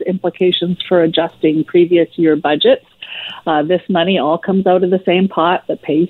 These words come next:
teachers and heats the schools. So somewhere, somehow they have to, it's not a lot of money, but again, it's the principle that these discussions,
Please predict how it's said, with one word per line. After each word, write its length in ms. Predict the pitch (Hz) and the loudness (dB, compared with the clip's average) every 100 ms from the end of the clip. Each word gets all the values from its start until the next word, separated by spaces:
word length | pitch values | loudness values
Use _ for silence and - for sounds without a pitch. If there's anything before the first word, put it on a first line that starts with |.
| - | 0
teachers 540 | 180 185 180 180 180 | 0 2 4 4 4
and 140 | 143 139 | 0 -2
heats 200 | 170 - | -4 -4
the 100 | 190 | -6
schools. 460 | - 226 196 160 170 - | 0 4 4 4 0 -4
So 140 | 156 - | -4 -2
somewhere, 420 | 175 196 196 190 - | -2 0 0 0 -2
somehow 520 | 220 226 190 147 156 | 0 0 0 -4 -2
they 140 | 156 | 0
have 180 | 160 160 - | -2 -4 -4
to, 140 | 175 | -4
it's 120 | - | -2
not 180 | 359 349 | 0 2
a 60 | 180 | 2
lot 380 | 160 165 185 175 | 2 2 2 0
of 120 | 139 | 0
money, 400 | 220 320 165 - - - - - - | 2 2 0 -6 -16 -14 -16 -8 -2
but 180 | 175 | 2
again, 280 | 175 180 170 | 2 2 0
it's 200 | 160 - | -2 -4
the 80 | 170 | -6
principle 720 | - 247 262 226 - 151 147 | 0 0 0 0 2 2 2
that 240 | 156 127 147 | 2 2 2
these 220 | 208 226 | 2 2
discussions, 520 | 247 - 202 202 226 | -2 0 0 2 0